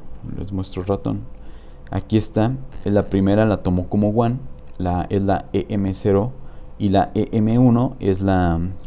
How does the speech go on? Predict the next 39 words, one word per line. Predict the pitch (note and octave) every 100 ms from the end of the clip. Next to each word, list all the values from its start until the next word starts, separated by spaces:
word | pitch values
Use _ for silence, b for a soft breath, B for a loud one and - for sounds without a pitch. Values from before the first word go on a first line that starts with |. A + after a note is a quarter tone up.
| -
la | F2+
segunda | - G2+ G2+
interfaz, | G2+ E2+ - D2+ E2
¿no? | F2+ C3 - B B B B
Que | -
de | F#2
hecho | - A#2
ahí | A2
me | A2
está | -
haciendo | G#2+ A2+ A2+
un | A2
puenteo | A#2+ A#2 A#2 B2+ G#2+ C3+ B B B B - -
y | C3
me | B2
está | - F2+
tomando | A2 G2+ G#2 G#2+ F#2+
físicamente | - - - G#2 F#2+ G2 G#2 F#2+
mi | G2
red. | G#2+ C#3+ - - - -
Aquí | - - -
está, | - E2+
miren, | E2+ E2 -
F, | - G#2+ A#2 A2 G2+ G2 -
no, | G#2
no, | G2 F#2+
C | - A#2 G2
F | A2+ A#2+ -
D | G#2 G2+
dos, | A2+ F#3 - - - B B B B B -
C | - - A#2 -
F | A2+ A2+ C3
D | F#2+ F2+
dos, | - - - -
¿vale? | F2+ G#2 D3 B B B B B B B -
Yo | B2
me | D#3
conformo | C3+ C3+ C3+ C#3+ C#3+
así, | C3+ D3+ C#3+